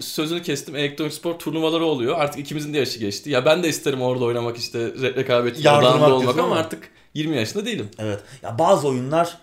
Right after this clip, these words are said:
Speaker 2: e, gerçekten de yani alameti farikası bu.
Speaker 1: Evet,
Speaker 2: Yani
Speaker 1: kesinlikle.
Speaker 2: işte Bloodborne'u işte kan, ter ve gözyaşı olmadan
Speaker 1: Hı hı.
Speaker 2: bitirmek, işte Dark Souls'ları, Sekiro'yu falan. Yani
Speaker 1: Evet.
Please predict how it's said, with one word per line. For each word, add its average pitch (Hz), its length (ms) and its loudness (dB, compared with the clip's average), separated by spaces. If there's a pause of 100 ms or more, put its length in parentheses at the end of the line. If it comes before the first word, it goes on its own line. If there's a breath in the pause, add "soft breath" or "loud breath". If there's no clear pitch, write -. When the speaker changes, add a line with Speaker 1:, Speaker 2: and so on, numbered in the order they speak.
(400 soft breath)
Speaker 2:
e, 113 40 -10 (880)
gerçekten 110 600 -6
de 131 40 -6
yani 123 360 -8 (500)
alameti 123 460 -4
farikası 123 560 -4
bu. 110 140 -6 (220)
Speaker 1:
Evet, 113 260 -4
Speaker 2:
Yani 98 120 -8
Speaker 1:
kesinlikle. 107 340 -8
Speaker 2:
işte 57 100 -14 (420 soft breath)
Bloodborne'u 113 920 -4
işte 107 380 -8 (580 soft breath)
kan, 120 400 -4 (500 soft breath)
ter 117 260 -4
ve 120 60 -4
gözyaşı 117 560 -4
olmadan 113 380 0 (180)
Speaker 1:
Hı 123 60 -8
hı. 107 260 -8
Speaker 2:
bitirmek, 107 340 -8
işte 107 140 -10
Dark 107 220 -6
Souls'ları, 104 560 -8
Sekiro'yu 104 480 -8
falan. 127 200 -6
Yani 123 160 -6
Speaker 1:
Evet. 143 200 -10